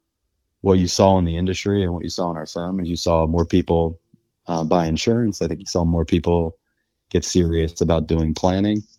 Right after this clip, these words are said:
Um, and so, you know, one of the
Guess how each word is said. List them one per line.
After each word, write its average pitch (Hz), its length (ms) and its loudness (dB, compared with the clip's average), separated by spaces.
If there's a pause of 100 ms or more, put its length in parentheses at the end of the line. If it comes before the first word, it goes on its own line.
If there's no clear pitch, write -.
Um, 80 380 -2 (920)
and 90 200 0
so, 85 440 4 (240)
you 107 100 0
know, 87 80 2
one 85 140 2
of 80 60 -2
the 80 200 0